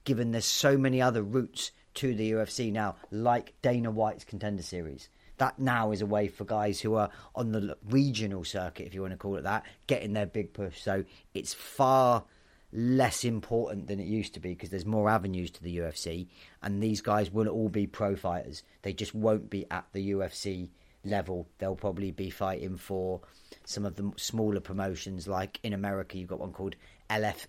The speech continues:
L F A, Legacy Fighting Alliance. You've got the type of places that the one we're going to,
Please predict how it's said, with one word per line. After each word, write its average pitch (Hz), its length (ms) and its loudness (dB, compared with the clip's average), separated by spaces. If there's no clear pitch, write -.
L 113 160 -2
F 101 140 -4
A, 113 260 2
Legacy 107 440 -2
Fighting 107 460 -2
Alliance. 107 720 0
You've 92 180 -10
got 90 280 -2
the 123 80 -6
type 180 260 4
of - 80 -8
places 101 400 0
that - 200 -4
the 110 80 -4
one 107 220 2
we're 110 160 2
going 98 320 -2
to, 98 300 -2